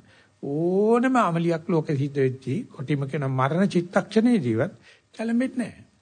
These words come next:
ඉතින් ඒ නිසා අපි කොතෙන්ද ප්ලග් වෙන්නේ කියන එකයි ප්‍රශ්නේ තියෙන්නේ.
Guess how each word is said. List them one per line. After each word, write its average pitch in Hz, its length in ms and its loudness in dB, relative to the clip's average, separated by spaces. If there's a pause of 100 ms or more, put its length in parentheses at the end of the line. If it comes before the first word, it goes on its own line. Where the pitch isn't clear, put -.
(340)
ඉතින් 170 160 2
ඒ 156 60 4
නිසා 165 240 0
අපි 170 140 -2
කොතෙන්ද 160 340 -2 (160)
ප්ලග් 151 300 0
වෙන්නේ 190 300 2
කියන 170 180 0
එකයි 175 200 0
ප්‍රශ්නේ 131 360 -12
තියෙන්නේ. 98 260 -12